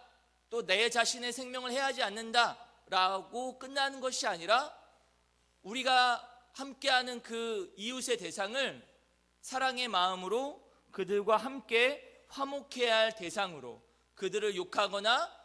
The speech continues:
그들을, 어, 무시하거나 그들에게 분노하거나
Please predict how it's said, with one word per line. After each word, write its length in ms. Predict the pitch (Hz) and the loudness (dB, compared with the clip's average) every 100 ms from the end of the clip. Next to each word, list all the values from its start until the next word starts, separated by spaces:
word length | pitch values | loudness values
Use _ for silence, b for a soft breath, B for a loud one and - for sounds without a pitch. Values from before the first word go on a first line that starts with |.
| _ | _
그들을, 720 | - 190 208 220 214 214 - _ _ | -10 -4 0 2 2 0 -12 _ _
어, 160 | 139 | -14
무시하거나 920 | 139 180 - 226 202 196 202 262 359 - | -8 -2 4 6 6 4 4 2 0 -6
그들에게 840 | 196 185 220 190 214 220 220 - _ _ _ _ - | -6 0 0 2 2 0 -2 -12 _ _ _ _ -12
분노하거나 880 | 202 220 247 240 202 175 147 131 | -6 -2 6 6 6 0 -6 -8